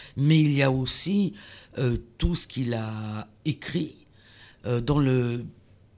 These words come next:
je, je me reconnais assez bien dans ce qu'il a écrit.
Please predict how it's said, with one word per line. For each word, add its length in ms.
je, 240
je 140
me 100
reconnais 340
assez 240
bien 300
dans 100
ce 80
qu'il 160
a 40
écrit. 440